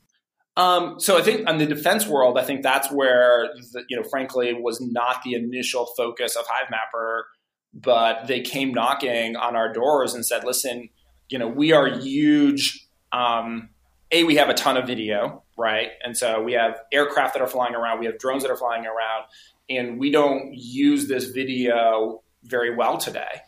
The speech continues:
right? And so how can we actually make better decisions, you know, separate good guys from bad guys, um, and do that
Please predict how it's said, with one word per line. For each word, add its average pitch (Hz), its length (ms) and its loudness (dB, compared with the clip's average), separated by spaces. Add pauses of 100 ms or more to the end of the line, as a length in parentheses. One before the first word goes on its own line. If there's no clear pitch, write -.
right? 113 380 0 (420)
And 135 140 -2
so 131 100 0
how 143 220 0
can 143 180 -2
we 135 100 0
actually 127 400 0
make 131 420 -2
better 131 240 4
decisions, 120 1040 -2 (240)
you 131 100 -8
know, 120 120 -2
separate 139 680 2
good 139 200 -2
guys 120 360 2
from 120 220 -8
bad 120 300 0
guys, 110 640 -4 (320)
um, 113 540 0
and 131 220 -6
do 139 280 4
that 117 340 2